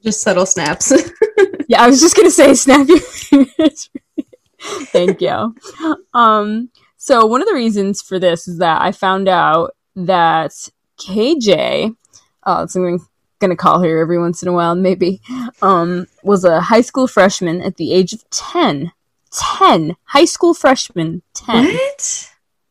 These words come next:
Speaker 2: Yeah. Ten.
Speaker 1: Ooh, okay.
Speaker 2: That's, like, the number of fingers that we have is how old she was.
Speaker 1: Mm,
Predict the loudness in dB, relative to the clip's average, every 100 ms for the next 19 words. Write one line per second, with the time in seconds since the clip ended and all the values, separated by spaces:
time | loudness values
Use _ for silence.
0 | _ -2 0 0 -8 -10 _ _ _ _
1 | _ _ -4 2 2 0 -12 -12 -8 -4
2 | -2 -4 -8 -10 -4 -4 -2 -4 -4 -8
3 | -2 0 2 0 -2 -4 -4 0 0 -2
4 | -6 -6 -6 -4 -4 -6 -8 _ -6 -2
5 | -2 -2 -6 -12 _ _ _ -12 -10 -10
6 | -2 -2 -2 -6 -8 -8 -8 -8 -8 -10
7 | -8 -10